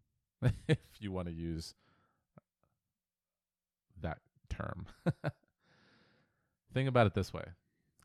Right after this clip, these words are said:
How do animals, mammals specifically, show that they're friendly, open to others, playful, accepting, inviting? How do they show that they're, they're those things?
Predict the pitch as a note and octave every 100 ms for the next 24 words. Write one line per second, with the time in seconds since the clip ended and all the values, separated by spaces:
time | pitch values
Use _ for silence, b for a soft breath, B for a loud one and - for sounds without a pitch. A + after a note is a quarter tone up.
0 | _ _ D3+ F#3 E3+ G#2 G2+ F2+ E2 D#2
1 | D#2+ - - - _ _ _ - G2 G2
2 | G#2 F#2 D#2 D2+ - - - - F2+ -
3 | F2 - - C#2+ - F2+ _ _ _ _
4 | _ _ _ _ _ - G#2+ G2+ G2 F#2
5 | E2 - F#2 F#2 G#2+ B2 A#2+ _ _ _
6 | _ _ - F2 F2+ D#2+ - F#2 F2+ F#2+
7 | G2+ - - _ _ _ _ _ _ _
8 | - F2 F2 G2 G2 G#2 _ _ _ _
9 | _ - - - F2+ - G2+ G2+ G#2 -
10 | _ _ _ - F2+ F2 F2+ G#2 A2+ A#2
11 | - - _ _ - G#2+ A#2+ A2+ - F#2
12 | G#2+ - F#2+ F#2+ - F#2+ F2+ F2+ F#2 -
13 | F2 G#2 B2